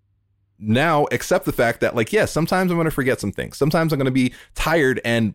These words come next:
last second, I'm not gonna be able to do an event. I'm not gonna be able to finish this thing at work. I'm not gonna be able to, whatever it is, you know? That's okay. You're figuring out your ebb and flow of recovery in your day-to-days. Like, when you have the most energy, things that drain you.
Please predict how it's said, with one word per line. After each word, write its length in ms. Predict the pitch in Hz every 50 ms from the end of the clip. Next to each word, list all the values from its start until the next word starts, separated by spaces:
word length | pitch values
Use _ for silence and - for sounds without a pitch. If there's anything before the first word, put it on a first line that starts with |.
| - _
last 400 | 117 101 110 110 123 143 - -
second, 340 | - 135 139 - 185 185 - -
I'm 200 | - 123 123 123
not 160 | 123 123 -
gonna 100 | 127 113
be 120 | 113 117
able 120 | 113 110 113
to 280 | - - 110 107 101 95
do 180 | 92 - 104
an 60 | 107 104
event. 380 | 95 92 107 101 95 - - 92
I'm 60 | 95
not 100 | 101 101
gonna 140 | - 110 104
be 120 | 104 101
able 200 | 101 101 101 104
to 200 | 101 - 107 98
finish 300 | 95 - - 120 113 -
this 100 | - 117
thing 140 | - 117 113
at 100 | 110 - 104
work. 280 | 104 113 101 85 -
I'm 80 | 101 98
not 140 | 107 101 -
gonna 120 | - 101
be 120 | 101 104
able 140 | 104 101 101
to, 140 | - 104 92 - - - - - _
whatever 380 | - 101 123 156 196 175 165 160
it 80 | 170
is, 320 | 214 - - - - - -
you 120 | - 98 101
know? 240 | 104 120 180 208 - _ _ _ _ _ _ _ _ _
That's 300 | 104 98 135 160 175 - 175
okay. 400 | 165 151 - 208 190 - - - _ -
You're 240 | 107 117 139 156
figuring 640 | - - - - 175 180 185 185 190 190 180 170 - -
out 380 | 127 135 143 143 123 - - _
your 440 | 107 107 123 123 120 117 113 104 - - -
ebb 140 | 127 131 113
and 140 | 127 123 -
flow 560 | - - 123 123 117 110 92 82 76 - - _
of 120 | 107 101 92
recovery 420 | 98 92 - 104 95 90 85 82
in 60 | 90 92
your 80 | 95 95
day-to-days. 460 | 95 95 92 87 90 85 73 55 -
Like, 140 | 92 92 -
when 120 | 107 110
you 80 | 110 101
have 180 | 120 131 139 123
the 40 | 127
most 220 | 127 127 120 - 123
energy, 360 | 120 120 117 107 120 120 117
things 240 | - - 120 113 98
that 100 | 95 90
drain 360 | 87 - 120 139 139 139 135 135
you. 260 | 131 131 131 135